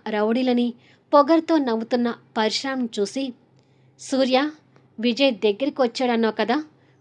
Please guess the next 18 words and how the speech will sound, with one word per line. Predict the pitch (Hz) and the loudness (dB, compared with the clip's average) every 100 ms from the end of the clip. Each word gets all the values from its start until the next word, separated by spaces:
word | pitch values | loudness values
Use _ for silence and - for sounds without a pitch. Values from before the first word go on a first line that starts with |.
| - | -4
ఒకసారి | 233 233 - 240 233 | -2 -2 2 2 2
విజయ్కి | 214 226 254 247 | -2 0 0 0
ఫోన్ | 233 226 226 226 | -4 0 0 2
చేసి | 214 - 233 202 _ _ _ | -2 0 -2 -4 _ _ _
ఫోన్ | - 254 247 | -2 0 2
నాకివ్వు" | 226 214 226 214 240 _ _ _ _ _ _ _ - | 2 0 -4 -4 -6 _ _ _ _ _ _ _ -4
అంటాడు | 220 196 196 214 | -4 -2 -6 -6
కళ్యాణ్. | 226 196 190 190 _ _ _ _ _ _ | -4 -6 -6 -8 _ _ _ _ _ _
"సరే | - 247 254 | -2 0 0
బావా" | 247 226 214 214 - _ _ _ _ | 0 0 0 -4 -10 _ _ _ _
అని | 254 285 302 269 | 0 2 2 -2
సూర్య | - 311 311 311 | -6 0 2 2
వెంటనే | 277 214 214 240 247 240 - | 2 0 0 -2 -2 -4 -6
ఫోన్ | 233 226 233 | 0 0 0
తీసి | 226 208 233 214 - _ _ | -6 -4 -2 -2 -6 _ _
స్పీకర్ | - - 320 311 302 - | -8 0 0 0 -4 -4
ఆన్ | 214 220 220 | -4 -4 0
చేసి | 208 208 233 | 0 0 -2